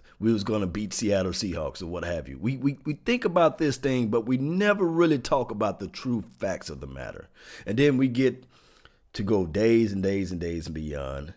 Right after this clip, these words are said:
and then we still point at the same thing. It's quite funny to me. The same similar arguments, or I guess rebuttals, that we had for people out there, uh, in two thousand and seven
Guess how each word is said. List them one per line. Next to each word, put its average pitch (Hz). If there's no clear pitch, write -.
and 92
then 101
we 98
still 101
point -
at 90
the -
same 95
thing. 76
It's 139
quite 156
funny 139
to -
me. 69
The 95
same 165
similar 98
arguments, 85
or 95
I 87
guess 87
rebuttals, 87
that 85
we 85
had 92
for 80
people 90
out 80
there, 76
uh, 78
in 82
two 101
thousand 80
and 71
seven 67